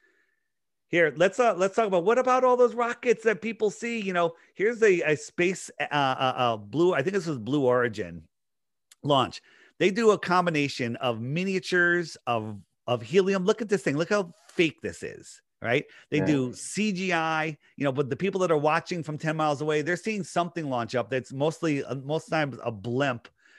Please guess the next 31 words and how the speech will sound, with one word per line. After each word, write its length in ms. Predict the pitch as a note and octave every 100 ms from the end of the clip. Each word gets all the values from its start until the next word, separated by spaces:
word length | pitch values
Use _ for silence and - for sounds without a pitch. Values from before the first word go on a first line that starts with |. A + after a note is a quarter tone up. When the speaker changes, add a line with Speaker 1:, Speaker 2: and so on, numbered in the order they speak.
| _
Speaker 1:
right? 220 | C#3+ E3+ - _ _ _ _
Watch 300 | - D3 F#3+
what 80 | G3+
happens 380 | F#3 E3+ F3+ D#3
here. 320 | E3 D3+ F2
Watch 260 | - C3 D3
what 80 | E3+
happens 480 | D#3 D3 G#2 F#2+ - _
to 100 | C#3+
this. 280 | C3+ B2+ -
This 280 | A2+ C#3 C#3+
is 140 | A#2+
all 320 | C3+ C#3+ E3+
C 220 | D#3+ D#3
G 180 | C#3+ A#2+
I, 380 | D3 C3+ G#2+ G2+ _ _
and 160 | A#2+
they 60 | B2+
have 180 | C3+ C3
a 180 | A#2 G#2+
major 680 | A2+ A#2+ C3+ D3+ D#3 D3 D#3
glitch 480 | A2+ C3+ C3+ -
that 140 | - G#2
happens. 420 | G#2+ F#2 G2+ F2
Watch 240 | B2 C3
the 60 | D#3
top 280 | - C#3+ C#3
half 220 | C#3 B2+
of 60 | A#2
the 60 |
rocket. 440 | A#2+ C3 B2+ E2